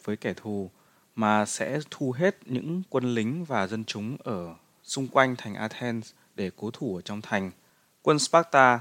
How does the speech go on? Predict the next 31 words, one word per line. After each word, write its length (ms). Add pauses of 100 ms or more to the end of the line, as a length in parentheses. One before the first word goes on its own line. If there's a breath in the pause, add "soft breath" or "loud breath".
(160)
không 160
thể 200
công 220
thành 400 (160)
Athens 480
vững 160
chắc, 200 (200)
sẽ 320
phải 440 (120)
đối 140
diện 300
với 140
một 160 (120)
cuộc 300
chiếm 240
đóng 260
kéo 220
dài. 360 (360 soft breath)
Dần 200
dần, 280 (200)
họ 280
sẽ 160
bị 180
thiệt 200
hại, 220 (360 soft breath)
sẽ 360
bị 240
mất 200
thế 180
chủ 160
động. 200